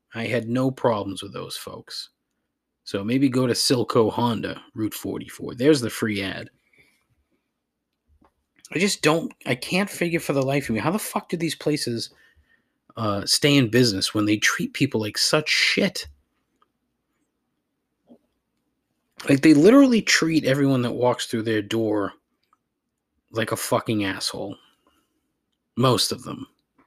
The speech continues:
And I'm sure not all dealerships do this, but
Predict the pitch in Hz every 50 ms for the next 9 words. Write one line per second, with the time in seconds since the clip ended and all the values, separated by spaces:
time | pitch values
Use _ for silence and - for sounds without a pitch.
0 | _ _ _ _ _ _ _ - - 240 254 277 294 277 - - 339 339 240 180
1 | 139 117 - - 113 117 117 113 110 - 107 101 95 92 - - - - - -
2 | - - - - - - - - - - - - -